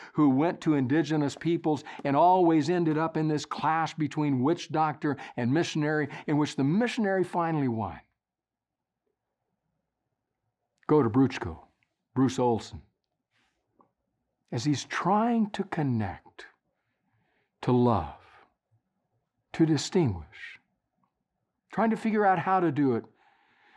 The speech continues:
The time had come where he was able to leave their lands and go to the cities and then return, and they had accepted him. An epidemic of pink eye broke out in the village.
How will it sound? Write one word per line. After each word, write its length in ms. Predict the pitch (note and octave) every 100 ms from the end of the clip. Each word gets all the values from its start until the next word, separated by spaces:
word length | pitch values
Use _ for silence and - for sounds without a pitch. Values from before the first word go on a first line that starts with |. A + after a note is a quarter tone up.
| _
The 60 | A#2+
time 340 | E3 F3+ F3
had 160 | D#3+ -
come 260 | F3 E3
where 140 | C#3+ C#3+
he 220 | D3 E3
was 240 | C3+ C3 -
able 340 | F3+ E3+ C#3+ C3
to 120 | C#3+
leave 460 | C3+ D#3+ F3 D#3
their 160 | C3+ C3
lands 540 | B2+ D3 D3 C#3 C3
and 100 | A#2+
go 140 | B2+ D3
to 80 | C#3+
the 100 | C3
cities 500 | - D3+ C#3+ C#3 B2+
and 140 | A#2+
then 160 | C#3 C#3+
return, 540 | B2+ C3 C3 B2+ A#2+ - -
and 100 | -
they 80 | A2+
had 100 | D#3+
accepted 600 | G3+ G3+ - D#3+ - G2+
him. 120 | F2+ E2 _ _ _ _ _ _ _ - -
An 140 | D#3+
epidemic 440 | F#3+ F#3+ F3 F#3+ F3+
of 220 | E3+ -
pink 380 | - A3+ F3 C#3+
eye 160 | B2
broke 260 | A2+ C3 B2+
out 200 | C3+ B2+
in 80 | B2
the 80 | A#2
village. 560 | A#2+ A#2 G2+ - -